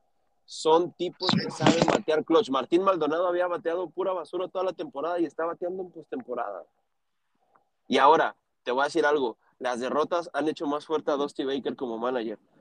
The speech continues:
Sus fracasos en postemporada le han dado muchas lecciones a Dusty Baker. Y Dusty Baker está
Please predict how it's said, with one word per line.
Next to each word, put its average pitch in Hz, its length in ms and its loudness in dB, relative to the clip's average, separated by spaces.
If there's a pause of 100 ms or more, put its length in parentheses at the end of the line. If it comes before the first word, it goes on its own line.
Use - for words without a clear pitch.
(100)
Sus 139 260 -4
fracasos 147 500 -2
en 160 140 -2
postemporada 127 640 0
le 127 240 0
han 139 200 0
dado 139 280 2
muchas 139 400 -2
lecciones 139 500 0
a 127 80 -2
Dusty 139 300 -2
Baker. 135 340 0 (320)
Y 127 140 0
Dusty 143 260 2
Baker 147 360 6
está 143 420 -2